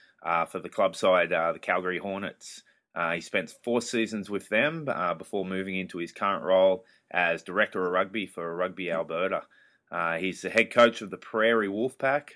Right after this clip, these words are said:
uh, who are the current C R C champs, and has had roles, uh, with Canada as the under twenty assistant coach,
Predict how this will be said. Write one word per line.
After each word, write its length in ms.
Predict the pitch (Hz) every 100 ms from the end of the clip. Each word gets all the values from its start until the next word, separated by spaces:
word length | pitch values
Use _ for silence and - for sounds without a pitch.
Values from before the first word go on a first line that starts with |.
| -
uh, 280 | 85 82 82
who 160 | 107
are 40 | 90
the 60 |
current 460 | 90 - 123 113 87
C 220 | - 123
R 120 | 104
C 240 | - 101 85
champs, 560 | - 113 143 - - - _ _ _
and 360 | 98 101 101 98
has 140 | 95
had 220 | 107 101
roles, 480 | 104 107 107 107 -
uh, 240 | - 90 87
with 180 | 85 -
Canada 460 | - 104 107 101 101
as 460 | 85 85 85 87 90
the 280 | 87 85 -
under 220 | 104 101
twenty 340 | - 101 101
assistant 400 | 87 - 117 107
coach, 380 | - 104 95 -